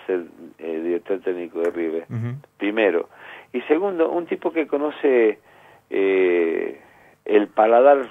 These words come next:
Speaker 1: futbolístico de River, como lo, lo conoce, lo conocía y lo conoce, eh, Gallardo, eh, yo estaba convencido que iba, que,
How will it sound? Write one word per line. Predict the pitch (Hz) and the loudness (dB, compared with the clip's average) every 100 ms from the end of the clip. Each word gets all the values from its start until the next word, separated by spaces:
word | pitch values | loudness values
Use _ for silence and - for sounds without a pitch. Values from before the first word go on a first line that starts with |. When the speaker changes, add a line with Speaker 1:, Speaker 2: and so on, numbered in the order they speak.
| - - | -14 -10
Speaker 1:
futbolístico | 107 104 123 120 - 101 98 | -2 0 0 -2 -6 -4 2
de | 98 98 | 4 4
River, | 131 139 104 85 - - _ - | 2 2 2 0 -4 -20 _ -4
como | 90 90 | -2 -2
lo, | 85 82 80 76 - - _ - - - _ - | -2 0 0 -2 -6 -12 _ -20 -20 -20 _ -6
lo | 87 | -4
conoce, | - 90 110 - 101 90 85 80 78 73 69 65 67 69 - _ _ | -4 -4 -6 -6 -2 0 0 -2 -4 -4 -8 -12 -20 -20 -20 _ _
lo | 98 101 | 0 2
conocía | 113 104 95 139 135 | 4 4 0 2 4
y | 107 | 4
lo | 95 | 2
conoce, | 101 107 117 - 107 95 - _ - _ - | 0 -2 -4 -4 -4 -4 -6 _ -20 _ -8
eh, | 90 92 90 | -2 0 2
Gallardo, | 92 104 156 160 120 95 _ - - - _ | 2 4 2 4 2 0 _ -20 -20 -20 _
eh, | - 98 98 92 87 _ _ _ _ _ - | -2 2 2 0 -2 _ _ _ _ _ -16
yo | |
estaba | 143 165 156 | 0 2 2
convencido | 151 147 135 151 139 107 | 0 -2 -2 -2 0 0
que | - 101 | -2 -4
iba, | 101 101 95 - - | 0 0 -2 -10 -10
que, | 101 98 95 95 90 | -6 -4 -4 -6 -8